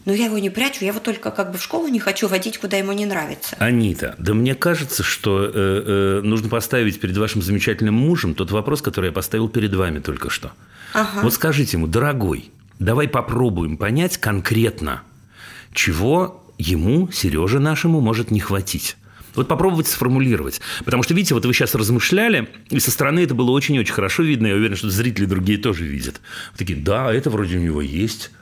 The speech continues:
Speaker 2: Отстаивание своих границ вроде у него есть. С общением вроде проблем у него нет. А чё же у него нет-то тогда? Надо поискать, и вроде я не нахожу". Вот попробуйте поразмышлять с мужем на эту тему.
Speaker 1: Мгм.
Speaker 2: И я думаю, что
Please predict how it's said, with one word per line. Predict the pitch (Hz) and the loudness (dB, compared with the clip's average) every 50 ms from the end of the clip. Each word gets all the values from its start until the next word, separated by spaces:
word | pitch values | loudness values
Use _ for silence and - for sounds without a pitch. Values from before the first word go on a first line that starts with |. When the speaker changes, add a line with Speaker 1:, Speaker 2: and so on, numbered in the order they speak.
| - - | -10 -6
Speaker 2:
Отстаивание | 95 - - - 113 107 104 104 107 101 | -6 -4 -2 0 0 2 2 2 0 0
своих | - 104 101 101 95 90 | 0 -2 -2 0 0 0
границ | 90 95 101 104 107 135 147 143 - - - - - - - - - - - | 0 0 0 2 0 0 -2 -4 -6 -10 -10 -14 -20 -20 -20 -20 -20 -10 -6
вроде | 82 80 95 110 113 135 | -2 0 2 2 2 4
у | 123 | 4
него | 107 98 85 80 | 4 2 2 0
есть. | 76 67 65 71 78 101 - - - - - - - - - | -2 -2 -2 -2 -4 -4 -4 -8 -10 -12 -14 -18 -18 -12 -6
С | - - 113 | -2 -2 0
общением | - - - - - 151 160 160 143 117 87 - - - | 0 0 2 2 2 2 2 2 2 0 -2 -4 -6 -6
вроде | 80 82 104 101 110 98 | -2 -2 0 0 0 -2
проблем | 101 98 90 87 92 98 98 95 | -2 -2 0 0 0 2 2 2
у | |
него | 87 85 78 78 | 2 2 0 0
нет. | 73 73 87 110 110 - - - - - - | 0 0 0 -2 -2 -6 -10 -18 -14 -8 -4
А | - 90 | -2 0
чё | - 151 151 | 0 2 2
же | 135 170 | 2 4
у | 170 | 4
него | 165 175 190 | 4 4 4
нет-то | 196 208 233 - - - - - | 2 2 0 0 -2 -4 -4 -4
тогда? | - 98 82 85 90 78 71 | -2 -2 -4 -2 -4 -4 -4
Надо | 78 90 92 | -4 -6 -4
поискать, | - 131 123 - - - 214 220 214 - - - - | -4 -2 -2 -2 -2 -2 -2 -2 -2 -4 -6 -6 -4
и | 95 | -2
вроде | 90 101 139 139 156 | -2 0 0 2 2
я | 151 147 | 2 2
не | 143 139 | 0 0
нахожу". | 135 131 127 - 151 151 131 127 87 - - - - - - - - | 0 -2 -2 0 0 0 0 0 -2 -4 -6 -12 -14 -14 -14 -10 -4
Вот | - 104 107 - | -2 -2 0 0
попробуйте | 143 - 180 208 214 175 170 - | 0 0 2 2 2 2 2 2
поразмышлять | - 151 147 139 117 110 120 139 139 - - 160 165 147 - - | 2 2 2 2 2 2 2 2 2 2 2 2 2 2 2 0
с | - - | 0 2
мужем | 156 185 196 180 165 135 | 2 4 4 4 2 2
на | 120 120 135 | 2 2 2
эту | 147 160 156 | 0 0 -2
тему. | - - 190 175 131 85 69 - - - - - - - | 0 0 2 2 2 0 -2 -4 -8 -14 -20 -20 -14 -8
Speaker 1:
Мгм. | - 226 208 208 220 220 220 220 233 240 - - - | -4 -4 -4 -2 -4 -4 -4 -6 -8 -10 -10 -6 -2
Speaker 2:
И | 92 | 0
я | 87 90 98 82 | 2 2 2 0
думаю, | 82 87 - 196 214 226 220 180 | 0 0 2 4 4 6 4 4
что | - - - - 113 104 95 92 - - - | 2 0 0 0 0 0 0 0 -2 -8 -20